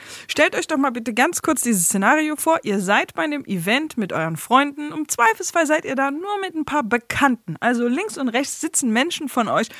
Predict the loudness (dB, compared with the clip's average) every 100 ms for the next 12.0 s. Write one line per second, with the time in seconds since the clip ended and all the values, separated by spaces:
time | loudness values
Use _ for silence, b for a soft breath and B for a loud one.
0 | B -4 0 4 4 4 4 4 4 0
1 | 2 4 4 2 -2 -2 -2 -2 0 0
2 | 0 0 0 0 2 0 0 -2 -2 -2
3 | -2 -2 -2 -2 -2 -2 2 2 0 B
4 | 2 2 4 2 2 -2 0 0 2 2
5 | 2 2 4 4 2 0 0 -2 B 2
6 | 6 6 6 4 2 0 -2 0 -2 2
7 | 0 0 B B 2 4 4 2 2 0
8 | B B 4 6 4 6 6 4 2 0
9 | 2 4 2 -2 6 6 6 2 _ 4
10 | 4 4 _ 2 4 4 0 0 2 2
11 | -2 2 4 4 0 -4 4 6 4